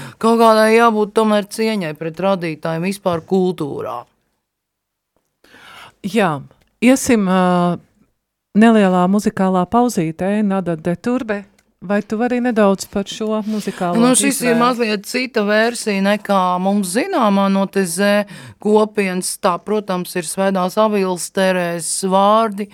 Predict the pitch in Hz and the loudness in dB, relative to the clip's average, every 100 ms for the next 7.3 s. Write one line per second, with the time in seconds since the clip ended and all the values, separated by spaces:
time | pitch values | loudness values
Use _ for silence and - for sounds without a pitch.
0 | 139 - - - 185 - - 185 175 196 | -20 -20 -16 -6 -6 -6 -4 -4 -2 -4
1 | 202 185 175 185 180 185 180 175 175 185 | -4 -8 -8 -4 -4 -2 -4 -8 -4 -2
2 | 220 - - 196 - - - 180 185 202 | -2 -4 -8 -8 -8 -10 -6 -6 -4 -4
3 | 208 202 - - - - - - _ _ | -4 -6 -10 -20 -20 -20 -20 -20 _ _
4 | - - 254 262 254 220 - 233 254 208 | -10 -2 2 2 0 -2 0 -2 0 -2
5 | 185 160 156 156 165 - 214 190 - 220 | 0 0 0 -2 -6 -8 -8 -6 -4 0
6 | 226 202 190 208 254 - - 175 151 139 | 0 0 -2 -2 -2 -6 -8 -8 -8 -12
7 | 151 - 160 | -14 -12 -12